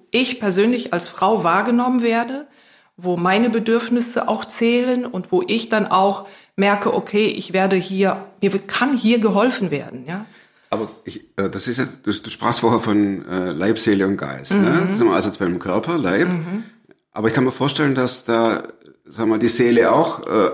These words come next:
Speaker 2: ausbricht.
Speaker 1: Ja, ich hab ganz viele Gebete schon mit, mit Frauen gesprochen, die mit dem Glauben nichts zu tun haben, die dann sagten, „Anna, ich stehe kurz vor meiner Krebsoperation, kannst du für mich beten?“ Mich nimmt das mit.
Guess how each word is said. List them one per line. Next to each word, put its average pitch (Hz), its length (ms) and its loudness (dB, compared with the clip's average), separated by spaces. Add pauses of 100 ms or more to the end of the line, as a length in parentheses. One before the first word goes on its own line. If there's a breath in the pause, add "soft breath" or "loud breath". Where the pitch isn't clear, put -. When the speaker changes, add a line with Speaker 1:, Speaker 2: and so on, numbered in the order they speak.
Speaker 2:
ausbricht. 110 800 0 (260)
Speaker 1:
Ja, 143 320 -12
ich - 80 -6
hab 175 140 -4
ganz 196 340 0
viele 208 540 -2 (840 soft breath)
Gebete 208 440 0
schon 226 300 0
mit, - 260 -6
mit 202 160 -2
Frauen 202 400 0
gesprochen, 190 540 -2
die 180 80 -10
mit 185 100 -2
dem 185 80 -6
Glauben 185 420 2
nichts - 380 0
zu 233 120 -6
tun 208 400 -2
haben, 180 400 -2 (320 loud breath)
die 160 80 -6
dann 170 140 2
sagten, 170 300 -2
„Anna, 175 220 2
ich 160 80 -4
stehe 175 180 -2
kurz 175 300 -6
vor 160 200 -2
meiner 160 280 -4
Krebsoperation, 175 1000 -2
kannst - 320 -4
du 160 40 -12
für 165 140 -4
mich 156 180 -6
beten?“ 190 360 2 (1000)
Mich 208 160 2
nimmt 247 200 2
das 233 200 -2
mit. - 500 0